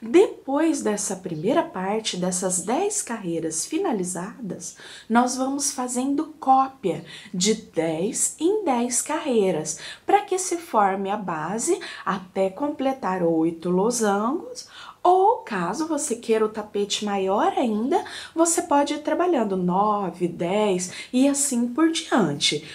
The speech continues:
Bom, agora vamos voltar para a confecção, fazendo a oitava carreira. Terminei a sétima carreira, vamos iniciar a oitava.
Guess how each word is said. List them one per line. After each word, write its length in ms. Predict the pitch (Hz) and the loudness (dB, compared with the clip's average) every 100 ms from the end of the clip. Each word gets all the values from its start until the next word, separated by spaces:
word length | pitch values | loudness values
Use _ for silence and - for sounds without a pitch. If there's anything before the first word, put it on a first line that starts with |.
| - | -14
Bom, 300 | 226 247 165 | 0 2 2
agora 340 | 175 180 185 180 | -2 -2 0 0
vamos 340 | 185 180 170 | 0 -2 0
voltar 520 | 175 170 170 165 139 | 0 -2 -2 -6 -6
para 220 | 143 151 208 | -6 -6 -6
a 80 | |
confecção, 1120 | - 311 320 233 214 - - - 147 147 208 - - - | -2 -4 -2 0 0 0 -2 -2 -2 -2 -2 -4 -10 -14
fazendo 520 | - 302 320 269 262 254 | -2 2 4 2 2 2
a 80 | |
oitava 640 | 240 220 220 - 226 427 440 | 4 2 0 -4 -2 2 0
carreira. 840 | 427 440 294 202 151 139 143 - _ _ _ _ _ _ _ _ _ - - _ _ _ _ _ - | 0 -2 2 4 4 2 -4 -10 _ _ _ _ _ _ _ _ _ -20 -20 _ _ _ _ _ -12
Terminei 480 | 311 320 294 208 165 | -8 -4 -2 -2 -4
a 60 | 165 | -4
sétima 580 | - 170 143 - 170 156 | -4 -4 -6 -6 -6 -8
carreira, 600 | 196 190 190 190 202 247 | -8 -6 -4 -2 -4 -6
vamos 360 | 247 240 240 233 | -4 -2 0 0
iniciar 680 | 240 226 226 - 190 180 185 | 0 0 0 0 -2 -8 -8
a 140 | 208 | -8
oitava. 840 | 294 359 320 - 160 135 120 131 | -8 -10 -10 -8 -8 -8 -10 -12